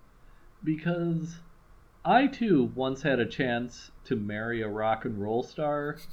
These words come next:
and did just mess it up and end up married to an extremely good person instead.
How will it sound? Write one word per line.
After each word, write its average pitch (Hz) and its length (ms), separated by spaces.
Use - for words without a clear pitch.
and 117 400
did 113 500
just 107 500
mess 120 420
it 110 120
up 104 360
and 107 320
end 113 220
up 107 120
married 101 360
to 110 160
an 98 60
extremely 101 540
good 87 300
person 92 460
instead. 82 600